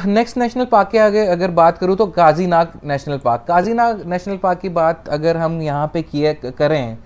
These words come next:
ठीक है, की जाए, तो काजीनाग, नाग नेशनल पार्क is a national park in the बारामूला district, ठीक है। अ, अगर काजीनाग के ऊपर अगर यहाँ पे ये, मैं क्यों ये पढ़ के बताता हूँ, इसके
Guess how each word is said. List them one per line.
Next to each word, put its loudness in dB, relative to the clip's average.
ठीक -2
है, -2
की -2
जाए, 0
तो -6
काजीनाग, 0
नाग -4
नेशनल -6
पार्क 0
is -6
a -4
national -4
park 0
in 2
the 4
बारामूला 6
district, -4
ठीक 0
है। -2
अ, 0
अगर 0
काजीनाग 0
के -2
ऊपर 0
अगर 0
यहाँ -2
पे -2
ये, -2
मैं -4
क्यों -2
ये 0
पढ़ 2
के 0
बताता 2
हूँ, -2
इसके -8